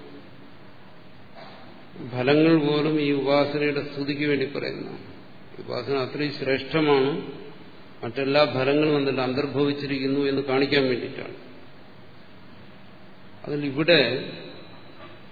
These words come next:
ഈ ഉപാസന എന്ന് പറയുമ്പോൾ കേവലമായ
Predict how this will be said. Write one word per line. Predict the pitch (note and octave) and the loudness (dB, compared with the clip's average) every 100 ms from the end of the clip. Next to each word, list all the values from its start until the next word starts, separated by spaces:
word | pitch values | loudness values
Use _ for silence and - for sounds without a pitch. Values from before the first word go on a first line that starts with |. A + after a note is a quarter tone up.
| - - - - - - | -18 -18 -18 -18 -18 -14
ഈ | C3+ C3+ | -6 -4
ഉപാസന | C3 C3+ C#3 D3 C#3+ C#3 | 2 4 4 4 4 4
എന്ന് | C#3 | 4
പറയുമ്പോൾ | C3+ C3 C3 C3 C#3 C#3+ C#3 | 4 4 4 2 2 2 0
കേവലമായ | C3+ C3 C3 B2+ B2+ | 0 0 2 0 2